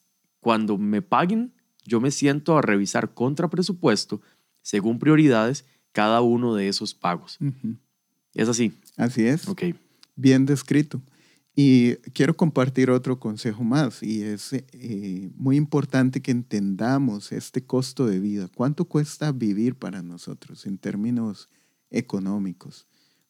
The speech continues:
Speaker 2: ¿Cuánto necesitamos gastar en comida, en transporte, en esos pagos fijos? Y aunque, eh, a veces tenemos una noción, muchas veces nos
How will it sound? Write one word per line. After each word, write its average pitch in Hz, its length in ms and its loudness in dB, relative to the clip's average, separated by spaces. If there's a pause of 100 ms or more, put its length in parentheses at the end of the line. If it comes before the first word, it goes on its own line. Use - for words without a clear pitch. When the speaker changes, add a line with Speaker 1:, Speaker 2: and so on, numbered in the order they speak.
Speaker 2:
¿Cuánto 120 320 -2
necesitamos 123 640 0
gastar 104 360 -6
en 117 100 -4
comida, 117 500 -2
en 101 120 -4
transporte, 113 840 -6
en 101 100 -4
esos 101 300 -6
pagos 113 320 -4
fijos? 127 440 -4 (540)
Y 139 100 2
aunque, 131 720 4 (120)
eh, 113 500 2 (840)
a 120 100 -2
veces 135 420 0
tenemos 143 420 2
una 156 220 2
noción, 139 560 0 (400)
muchas - 240 -4
veces 135 300 2
nos 120 240 0